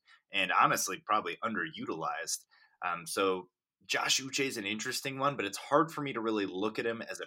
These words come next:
pure defensive lineman 'cause he wasn't there the whole time. So I'm gonna go with guys that had their hand in the dirt every play. Um, and then it gets even more difficult. It breaks down to me.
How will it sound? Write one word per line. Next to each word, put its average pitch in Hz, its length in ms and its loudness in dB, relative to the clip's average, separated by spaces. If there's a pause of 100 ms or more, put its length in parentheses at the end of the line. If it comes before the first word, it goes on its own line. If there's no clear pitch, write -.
(160)
pure 110 220 2
defensive 92 540 -8
lineman 107 400 -2
'cause 92 160 -10
he 92 80 -6
wasn't 92 400 -2
there 85 200 2
the 85 100 -8
whole 80 240 -12
time. 76 340 -6
So - 100 -6
I'm 92 140 0
gonna 104 140 -2
go 104 120 2
with 95 220 -2
guys 90 240 4
that 80 180 -4
had 85 160 -2
their 87 180 -2
hand 95 220 -6
in 87 100 -10
the 80 160 -14
dirt 90 220 -4 (100)
every 107 360 -2
play. 131 420 0 (640)
Um, 87 380 2 (200)
and - 160 -12 (160)
then 117 160 0
it 117 100 0
gets - 320 -6
even 104 240 -6
more 104 260 2
difficult. 92 480 0 (380)
It 107 200 0
breaks 156 320 6
down 139 280 6
to 123 100 -4
me. 90 460 -2